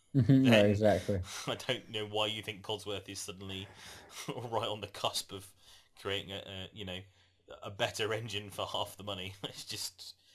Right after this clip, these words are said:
Speaker 2: it's not gonna happen. And then you get into the stuff. We'll, we'll talk about it in the news somewhat. But,
Speaker 1: <laughs> Yeah, I'm
Speaker 2: um,
Speaker 1: sure we will. <laughs>
Speaker 2: it's, uh, yeah. Uh,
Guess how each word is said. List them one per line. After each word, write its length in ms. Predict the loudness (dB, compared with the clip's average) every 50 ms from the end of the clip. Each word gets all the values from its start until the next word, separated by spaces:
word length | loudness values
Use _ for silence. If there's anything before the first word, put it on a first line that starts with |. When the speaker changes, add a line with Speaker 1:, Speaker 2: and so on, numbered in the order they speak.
| _ _ -12
Speaker 2:
it's 180 | -12 -10 -8
not 120 | -8 -8 -6
gonna 120 | -4 -4 -4
happen. 360 | -4 -4 -6 -8 -12 -12 -12 -10 -10
And 100 | -4 -2
then 160 | -2 -2 -2
you 80 | -2 -4
get 140 | -4 -4
into 320 | -4 -6 -6 -6 -6 -6 -6
the 100 | -8 -10
stuff. 200 | -12 -10 -10 -10
We'll, 200 | -8 -6 -6 -4 -4
we'll 100 | -2 -2
talk 160 | -2 -2 -2 0
about 160 | 2 2 2
it 60 | 0
in 40 | -2
the 80 | -4 -6
news 260 | -6 -6 -6 -6 -8
somewhat. 360 | -8 -8 -8 -8 -10 -10 -12 -14 _ -10
But, 100 | 2 6
Speaker 1:
<laughs> 580 | 8 10 10 10 10 8 6 4 4 2 -2 -4
Yeah, 260 | -2 -2 0 0 0
I'm 60 | 0 0
Speaker 2:
um, 40 | 0
Speaker 1:
sure 160 | 2 2 2
we 80 | 2
will. 260 | 2 2 2 0 -2 -6 -6 -2 2 4
<laughs> 220 | 4 2 4 6
Speaker 2:
it's, 520 | 6 6 8 8 6 6 4 2 0 0 0 -2
uh, 220 | -4 -6 -6 -8 -12 _ _ _ _ -6
yeah. 240 | -2 0 0 0 -2 -6 _ _ _ _ -8
Uh, 120 | -8 -8